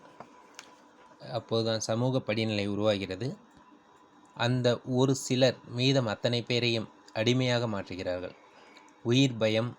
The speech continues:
கண்ணுக்கு தெரியாத கடவுள்களின் பேரில் பயம் என்பது அந்த சிலரின் மூலதனமாகவும் இருக்கிறது.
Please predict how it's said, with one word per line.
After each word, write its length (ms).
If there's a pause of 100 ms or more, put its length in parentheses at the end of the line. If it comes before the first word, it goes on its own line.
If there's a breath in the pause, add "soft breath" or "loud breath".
(120)
கண்ணுக்கு 380
தெரியாத 440
கடவுள்களின் 680
பேரில் 300
பயம் 340
என்பது 360
அந்த 220
சிலரின் 440
மூலதனமாகவும் 800
இருக்கிறது. 460